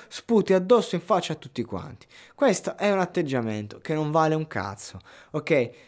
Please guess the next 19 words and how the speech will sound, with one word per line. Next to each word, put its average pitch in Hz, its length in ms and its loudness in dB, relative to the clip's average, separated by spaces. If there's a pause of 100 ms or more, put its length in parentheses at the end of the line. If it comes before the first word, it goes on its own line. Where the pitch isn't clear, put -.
(120)
Prendiamo 202 520 4
due 175 480 4
capisaldi 107 800 -2
che 107 100 -4
sono 113 160 -8
stati 123 240 0
non 139 180 2
in 110 160 0
vetta 104 680 0
e 104 100 -6
basta. 95 640 -8 (240)
Parliamo 151 300 2
di 160 80 2
due 175 140 4
persone 147 500 0
che 123 320 -2 (240)
hanno 151 320 2
proprio 165 340 0
fatto, 156 800 0